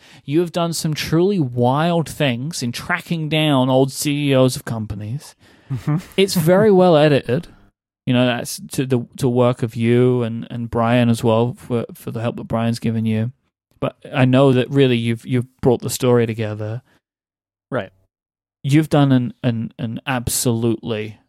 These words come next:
Speaker 1: excellent job with this
Speaker 2: Thank
Speaker 1: show.
Speaker 2: you. Thank you. I, it was meant to be a creative challenge. It was more challenging than I thought it would be. And,
Speaker 1: Mm-hmm.
Speaker 2: uh, I'm very happy with the result, too. I, I, I absolutely am. It was not part of the original plan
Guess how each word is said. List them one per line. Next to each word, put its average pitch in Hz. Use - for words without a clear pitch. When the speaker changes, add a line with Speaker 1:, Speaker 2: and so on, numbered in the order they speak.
Speaker 1:
excellent 110
job -
with 117
this -
Speaker 2:
Thank 311
Speaker 1:
show. -
Speaker 2:
you. 110
Thank -
you. 120
I, 147
it 165
was 147
meant 147
to 156
be 165
a 151
creative 156
challenge. 180
It 147
was 131
more 131
challenging 131
than 123
I 120
thought 123
it 143
would 139
be. 220
And, 139
Speaker 1:
Mm-hmm. 147
Speaker 2:
uh, -
I'm 151
very 160
happy 160
with 156
the 160
result, 143
too. 117
I, 143
I, 127
I 131
absolutely 135
am. 110
It 135
was 135
not 143
part 151
of 151
the 160
original 165
plan 202